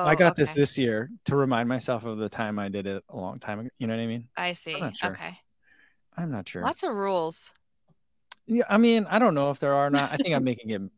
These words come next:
Speaker 1: more of a bigger deal than it
Speaker 2: No, I
Speaker 1: is,
Speaker 2: think it
Speaker 1: but
Speaker 2: is a big deal. I think it is a big deal because a lot of, um, people that take running seriously, there's a lot of things that are a big deal.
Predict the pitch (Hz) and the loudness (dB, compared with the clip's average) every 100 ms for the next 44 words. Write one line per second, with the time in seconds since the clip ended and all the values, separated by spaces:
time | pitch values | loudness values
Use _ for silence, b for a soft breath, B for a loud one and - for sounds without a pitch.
0 | - 104 98 95 - - 104 92 104 98 | -10 -6 -4 -6 -8 -16 -20 -12 -10 -8
1 | 95 87 87 85 - - 92 90 262 254 | -8 -8 -8 -8 -12 -12 -8 2 6 6
2 | 233 277 294 302 233 208 196 190 180 160 | 4 2 0 2 0 0 -4 -6 -6 -6
3 | 95 - - 196 196 240 247 226 220 214 | -6 -8 -6 -4 -4 -4 -2 -2 -4 -4
4 | 196 190 185 185 180 175 190 - 185 170 | -6 -6 -4 -2 -2 -4 -10 -6 -4 -4
5 | 170 - - - _ _ _ _ _ - | -6 -10 -10 -16 _ _ _ _ _ 0
6 | 214 214 240 269 262 233 233 196 185 170 | 2 4 4 4 0 2 4 4 4 0
7 | 170 175 _ _ _ _ 226 220 220 202 | -8 -16 _ _ _ _ -8 -2 0 2
8 | 190 214 196 180 180 180 175 - 170 160 | 0 0 -4 -2 -2 -2 -4 -8 -8 -4
9 | 180 185 - 202 185 185 180 175 170 165 | -4 -4 -4 -6 -4 -6 -4 -4 0 0
10 | 165 - 165 160 160 147 147 139 147 - | -2 -6 -8 -8 -10 -8 -8 -8 -12 -10
11 | 139 117 113 | -6 -6 -6